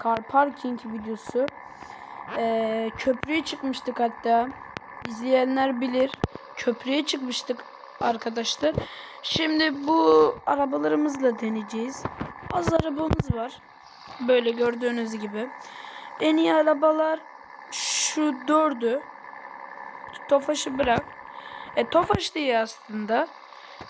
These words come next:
Neyse arkadaşlar. Videomuza başlayalım ama ilk önce kanalıma abone olmayı, like atmayı unutmayın. İyi seyirler. Şimdi arkadaşlar ilk arabamız Tofaş. Tofaş'la bir deneyelim istiyorum. Tofaş'ımız şöyle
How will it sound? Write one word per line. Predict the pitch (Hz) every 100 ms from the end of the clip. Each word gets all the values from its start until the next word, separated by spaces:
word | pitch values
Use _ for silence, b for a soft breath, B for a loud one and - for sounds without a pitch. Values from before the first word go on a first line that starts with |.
| 320
Neyse | 349 320
arkadaşlar. | 294 277 262 262 247 277 285 285 B B B -
Videomuza | 285 277 302 294 285 277
başlayalım | 285 - 277 277 269
ama | 277 285
ilk | 330 320 285
önce | 269 254
kanalıma | - 262 269 277 269 269
abone | 254 269 269
olmayı, | 254 233 220
like | 240 285 285
atmayı | 240 - 220 233
unutmayın. | 233 233 - 220 208 220 262 - - - - - - - - -
İyi | 262 262
seyirler. | - 240 226 202 196 B B B B
Şimdi | - 311 302
arkadaşlar | 302 294 277 262 - 220 196 B B -
ilk | 330 359 320
arabamız | 311 285 311 330 - -
Tofaş. | 320 247 214 208
Tofaş'la | - 349 311 285 - 240
bir | 226
deneyelim | 269 269 285 247 220
istiyorum. | 208 - - 202 196 196 B B B B B
Tofaş'ımız | 294 285 285 285 285 285
şöyle | - 294 285 240 233